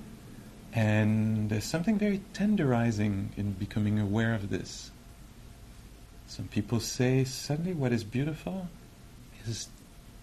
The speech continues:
triply beautiful, because it's just manifesting, emerging for a few moments,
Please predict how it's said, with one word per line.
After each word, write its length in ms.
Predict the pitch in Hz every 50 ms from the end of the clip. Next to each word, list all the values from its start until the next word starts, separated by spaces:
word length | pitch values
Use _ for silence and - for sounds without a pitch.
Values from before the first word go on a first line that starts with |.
| - - - - - - - - - - - - - - - - - - - - - - - -
triply 580 | - - - 151 165 165 - - 123 113 104 98 98 - -
beautiful, 500 | - 104 95 95 98 - - - - - - - - - - - - - - - - - - - -
because 760 | - 110 - - - 127 131 127 127 120 117 - - - - - - - - - - - - - - - - - - - - - - - -
it's 160 | 110 104 -
just 400 | - - - 147 151 - - - - -
manifesting, 840 | 123 113 117 127 135 139 143 - - 147 139 131 - - 123 120 117
emerging 480 | 117 113 120 131 147 139 - 147 147
for 160 | - - 139
a 60 | 131 123
few 300 | 127 - - - 156 156
moments, 680 | 147 151 156 151 139 120 101 95 101 - - -